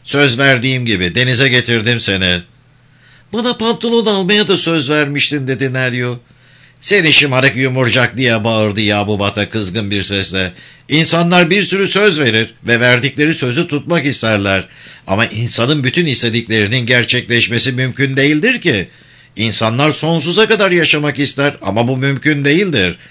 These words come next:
İnsanlar düşmanlarının mahvolmasını ister. Bu da her zaman mümkün olmaz. İnsan pantolonu olsun ister. Bu bazen mümkün olur.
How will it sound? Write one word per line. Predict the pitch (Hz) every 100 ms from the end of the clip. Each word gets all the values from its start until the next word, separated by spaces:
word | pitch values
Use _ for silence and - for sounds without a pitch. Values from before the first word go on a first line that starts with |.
| - - -
İnsanlar | 120 131 135 139 165 175 135
düşmanlarının | 147 135 147 151 160 180
mahvolmasını | 190 208 202 202 185 156 139 139
ister. | 127 - 123 135 117 _ _
Bu | - 175
da | 165
her | 104
zaman | 92 101 101 98
mümkün | 101 90 107
olmaz. | 101 95 92 92 87 - _ - - -
İnsan | 131 123 - 139 143
pantolonu | 143 143 160 165 175
olsun | 185 160 147
ister. | 120 113 104 107 104 _ _ -
Bu | 208 190
bazen | 208 202 180 175
mümkün | 160 151 139 160
olur. | 104 113 143